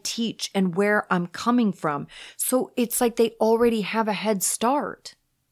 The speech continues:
And there's a ton of value in all that stuff too, podcasts and freebies and videos. There's a ton of value in all that stuff. But when they know me, it's like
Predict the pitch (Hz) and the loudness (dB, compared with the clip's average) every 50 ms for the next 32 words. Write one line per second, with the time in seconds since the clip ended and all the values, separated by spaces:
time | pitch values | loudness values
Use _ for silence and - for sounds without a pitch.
0 | _ _ _ _ _ _ _ _ _ _ _ _ _ _ _ _ - 254 247 269 | _ _ _ _ _ _ _ _ _ _ _ _ _ _ _ _ 2 4 4 4
1 | 277 269 226 - - 262 247 - - - 285 302 302 277 220 233 233 254 285 302 | 4 2 -2 -2 -2 -4 -4 -4 -6 -4 -2 0 0 2 4 4 4 4 4 2
2 | 254 214 185 190 190 202 208 202 220 226 208 - - - - - 247 240 - _ | 2 2 2 2 2 2 2 2 0 0 -2 -2 -6 -6 -4 -2 -4 -4 -4 _
3 | - - - 277 320 311 220 185 - - - 233 254 240 - - 208 214 208 190 | -8 -4 -2 0 2 2 2 0 0 -2 -2 -2 -2 -2 -4 -2 -2 0 0 0
4 | - - - 185 180 170 - - 240 240 240 214 220 208 196 170 190 190 185 165 | -2 -4 -4 -4 -4 -4 -4 -6 -4 -4 -2 -2 -2 -4 -2 -2 -2 -2 0 0
5 | 190 214 240 220 202 190 170 160 156 156 156 - 208 208 190 214 208 - - - | 0 0 0 2 2 2 2 2 2 0 0 -2 -2 -2 -4 -6 -8 -10 -8 -6
6 | 262 262 269 247 233 220 226 254 254 226 185 170 160 165 170 160 165 - - - | -4 -2 0 2 2 2 2 2 2 0 0 0 0 -2 -2 -2 -4 -4 -6 -6
7 | - - - - - _ - - - - - - - _ _ _ - 247 - 202 | -6 -6 -6 -6 -8 _ -20 -20 -20 -20 -20 -20 -20 _ _ _ 0 0 0 4
8 | 214 233 233 226 196 240 247 262 269 262 233 220 214 220 220 208 190 180 180 190 | 4 4 4 4 4 4 4 4 4 4 4 4 4 4 4 4 4 4 2 2
9 | 190 196 220 240 277 311 330 - _ _ - 220 220 - - 254 233 - | 0 2 0 0 0 -2 -6 -10 _ _ -4 -4 -4 -4 -4 -4 -4 -4